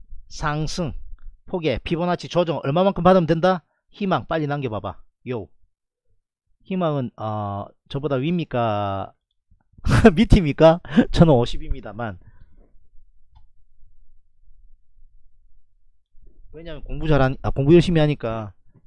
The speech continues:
좀 챙길라고. 좀 공부 열심히 하는 사람 좋아해요. 피보나치. 자, 삼팔이 지점까지 조정받으면 좋으니까 여기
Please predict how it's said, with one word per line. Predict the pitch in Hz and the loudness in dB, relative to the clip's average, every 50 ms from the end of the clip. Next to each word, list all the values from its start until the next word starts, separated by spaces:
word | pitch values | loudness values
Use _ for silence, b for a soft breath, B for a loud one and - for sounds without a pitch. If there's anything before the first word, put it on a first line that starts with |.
| - - | -20 -18
좀 | - 131 - | -16 -16 -14
챙길라고. | - 202 190 175 151 117 95 - _ - - - - _ _ _ _ _ _ _ _ _ _ _ _ _ _ _ _ _ _ _ _ _ _ _ _ - - - - - - - | -12 -12 -10 -10 -10 -12 -14 -14 _ -20 -20 -20 -20 _ _ _ _ _ _ _ _ _ _ _ _ _ _ _ _ _ _ _ _ _ _ _ _ -18 -18 -18 -18 -16 -16 -16
좀 | - - | -14 -12
공부 | - - 127 131 143 | -10 -8 -6 -2 0
열심히 | 147 151 156 156 151 | 0 0 0 0 -2
하는 | 135 117 | 0 0
사람 | 131 123 | -2 -2
좋아해요. | - 117 117 120 120 117 104 107 131 - b b b b b | 0 0 2 2 2 2 0 0 -2 -4 b b b b b
피보나치. | - - 160 143 165 156 160 156 - - 117 101 - - - - - - - - - - - - - - - - - - - | -4 -2 0 0 0 0 0 -2 -4 -6 -10 -10 -12 -12 -20 -20 -20 -20 -20 -20 -20 -18 -18 -18 -18 -20 -20 -20 -20 -18 -12
자, | - 113 98 | -8 -4 -2
삼팔이 | - - - 208 190 - 180 170 156 151 | 0 0 0 0 0 0 0 0 -2 -4
지점까지 | - - 139 160 165 160 160 151 - 165 160 139 - 170 170 | -8 -6 -2 -2 -2 -2 -2 -6 -4 -4 -4 -4 -4 -8 -6
조정받으면 | - - 165 170 165 151 156 151 139 - | -4 -2 -2 -2 0 -2 -4 -4 -4 -6
좋으니까 | - 123 139 151 160 - - 143 131 | -6 -6 -6 -6 -6 -6 -4 -4 -2
여기 | 143 165 175 151 143 131 113 - | 0 -2 -2 -4 -8 -12 -14 -14